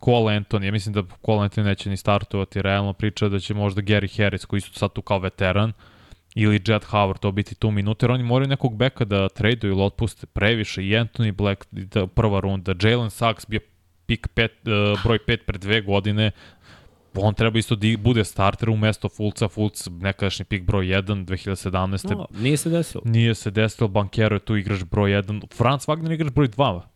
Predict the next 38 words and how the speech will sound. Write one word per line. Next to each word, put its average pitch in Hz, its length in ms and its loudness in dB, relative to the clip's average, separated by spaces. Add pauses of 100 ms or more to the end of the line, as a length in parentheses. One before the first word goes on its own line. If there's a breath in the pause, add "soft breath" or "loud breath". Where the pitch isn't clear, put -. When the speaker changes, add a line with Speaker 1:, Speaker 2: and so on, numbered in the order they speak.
Speaker 1:
jer 92 140 -2
je 87 60 -8
toliko 123 340 2
ta-, 117 240 2
odbrambeno 147 600 0
je 98 60 -2
Franz 139 320 0
Wagner, 139 200 0
gledao 123 220 -2
sam 139 120 -2
neke 127 160 -2
snimke 120 360 -4
i 104 180 -2 (400 loud breath)
kako - 260 -4
su 113 120 -2
zapravo 117 380 2
radili 113 360 0
breakdown, 110 720 0 (280 loud breath)
analizirali 107 720 2
njegovu 107 400 2
odbranu 92 360 -2
za 90 400 -2 (160)
čoveka 110 260 0
koji 104 140 -6
ima 104 100 -4
dva 101 180 0
nula 110 260 0
osam, 101 360 0
koliko - 320 -2 (120)
dobro 104 420 0
igra 101 220 -2
odbranu, 98 420 -2
ali 92 120 -8 (100)
podcenjen 113 480 0
je 92 60 -4
odbranbeni 101 380 0
igrač, 90 240 -6
uopšte 107 280 0